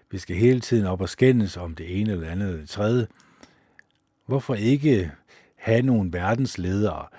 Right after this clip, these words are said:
som gik op i de mere næstekærlige og menneskelige egenskaber? Hvorfor ikke have en underholdningsindustri,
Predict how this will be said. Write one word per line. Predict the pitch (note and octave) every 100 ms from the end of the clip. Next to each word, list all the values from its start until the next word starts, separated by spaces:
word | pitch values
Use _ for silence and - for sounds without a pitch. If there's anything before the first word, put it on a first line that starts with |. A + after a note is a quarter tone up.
| - _
som | - G2+
gik | F#2+ G2
op | F2+ G2 A#2+ -
i | G#2 F#2 F2 D#2 -
de | F2
mere | F2+ G2+
næstekærlige | G2 G#2 A#2 - F2 F#2 F2+ F2+ E2+
og |
menneskelige | E2 F#2 A#2+ - F2 E2
egenskaber? | A#2+ D3+ C3+ - F2+ D#2 C2+ _ _ _ _ _ _ _ _
Hvorfor | A#2+ B2 B2+
ikke | A#2+ C3
have | G2 G#2 A2 B2 - _ _ _ _ _ _ _ - -
en | A2 G2+
underholdningsindustri, | G2 A#2+ C3 A2+ F#2+ F2+ - G2 F2+ F2+ - G#2 G#2